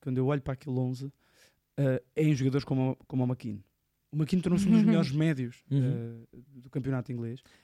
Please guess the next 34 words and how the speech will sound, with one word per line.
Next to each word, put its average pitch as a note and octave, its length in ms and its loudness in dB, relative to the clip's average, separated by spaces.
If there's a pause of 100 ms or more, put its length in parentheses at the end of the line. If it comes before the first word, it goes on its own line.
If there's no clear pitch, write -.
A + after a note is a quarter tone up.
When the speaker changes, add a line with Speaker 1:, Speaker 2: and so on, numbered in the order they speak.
(100)
Speaker 3:
Antes D3+ 180 4
era F3 120 6
um F3 40 4
médio F3 200 4
intenso F3 360 4
e F3 40 4
raçudo. D3+ 400 2
Speaker 1:
Sim, B3+ 200 2
ninguém B3 220 2
Speaker 3:
Só, G3 100 4 (100)
Speaker 1:
diri-, A2 120 -4
Speaker 3:
não C#3 80 4
Speaker 1:
ninguém C#3 120 6
Speaker 3:
é? - 40 2
Speaker 1:
di-, F3+ 140 -2
ninguém F#3 180 4
Speaker 3:
Só. B2 60 4
Speaker 1:
diria D3 260 0
isto. - 140 -10 (160)
E D#3+ 60 -2
ele F3 80 6
neste F3+ 140 0
momento G3 280 0 (100)
é, F#3 80 -4
é, - 180 -4 (360)
e F#3 60 2
até A3+ 180 0
é - 40 2
rápido, F#3 360 0
que - 80 0
é - 20 4
uma F3 60 4
coisa F#3 440 0
estranha. F3 640 -2